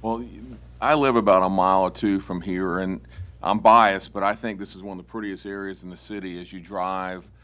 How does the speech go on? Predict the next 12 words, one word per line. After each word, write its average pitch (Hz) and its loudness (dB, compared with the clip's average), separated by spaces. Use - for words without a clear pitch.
uh, 87 -10
down 95 -8
Princess 95 -12
Anne 95 -10
Road 95 -10
as 90 -16
you're 90 -12
approaching 92 -14
the 90 -12
municipal 90 -14
center. 90 -14
<clears throat> 85 -10